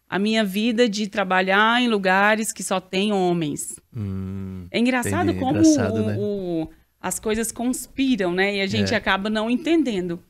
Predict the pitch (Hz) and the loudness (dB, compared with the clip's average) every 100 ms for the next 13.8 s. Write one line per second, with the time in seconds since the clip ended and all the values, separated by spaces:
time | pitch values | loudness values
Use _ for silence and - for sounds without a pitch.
0 | _ 98 101 104 185 214 240 233 294 285 | _ -10 -8 0 0 2 2 4 4 2
1 | - 233 254 233 214 208 208 208 - 196 | 2 0 0 -2 -2 -2 -2 -4 -2 -4
2 | 185 208 269 - 240 214 220 - _ _ | -2 -4 -4 -6 -6 -4 -6 -10 _ _
3 | - 196 208 220 208 220 220 285 311 277 | -6 -4 -2 -2 -2 0 2 2 0 -2
4 | 262 - 208 196 220 - 254 226 220 233 | -4 -4 0 2 2 0 -2 -2 -2 -2
5 | 247 247 254 262 254 254 - 285 320 247 | -2 -2 -4 -2 -4 -6 -2 0 0 0
6 | 247 202 - 170 175 - 175 - _ _ | -2 -2 -4 -6 -6 -8 -10 -16 _ _
7 | 104 98 92 95 113 214 220 208 254 254 | -10 -8 -8 -10 -6 -4 -2 -4 -4 -4
8 | 233 302 277 247 196 185 233 - 202 190 | -2 -4 -4 -2 0 0 -2 -6 -6 -4
9 | 220 240 240 - 202 196 202 214 196 208 | -4 -4 -8 -12 -8 -6 -4 -6 -6 -4
10 | 208 202 180 170 180 220 - - - - | -4 0 0 0 -2 -6 -10 -16 -16 -20
11 | - - - - - _ - - _ - | -20 -14 -12 -12 -14 _ -20 -20 _ -8
12 | 190 180 185 - 196 180 190 220 175 202 | -2 0 0 0 0 0 0 0 0 -2
13 | 196 196 190 214 247 185 151 160 | -4 -4 -2 0 0 -2 -4 -6